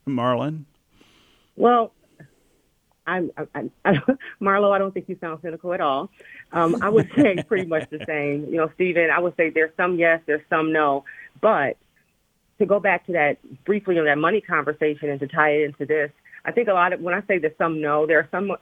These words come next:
Speaker 2: some organizations because they don't know what to do, that's where you see the money show up. And when you, if you were to dig into the data, you don't see the actual change in the organization. So how are we advancing, um, people of color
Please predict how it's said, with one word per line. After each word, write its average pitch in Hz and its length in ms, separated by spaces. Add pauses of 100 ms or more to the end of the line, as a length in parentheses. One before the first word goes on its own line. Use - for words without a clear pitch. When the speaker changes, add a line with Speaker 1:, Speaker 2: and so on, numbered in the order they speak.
Speaker 2:
some 196 160
organizations 156 640
because 151 180
they 147 100
don't 165 280
know 156 100
what 147 200
to 143 60
do, 139 280
that's 165 280
where 165 100
you 160 140
see 160 120
the 135 80
money 143 280
show 131 260
up. - 220 (640)
And 151 560 (240)
when 175 220
you, 180 280
if 165 140
you 190 80
were 180 100
to 160 80
dig 170 240
into 170 220
the 143 140 (140)
data, 147 520
you 156 160
don't 175 300
see 175 120
the 147 160 (100)
actual 151 360
change 151 440
in 139 100
the 131 80
organization. 135 840 (340)
So 175 100
how 190 200
are 208 100
we 185 200
advancing, 156 880 (300)
um, 139 480 (340)
people 170 300
of 151 140
color 147 460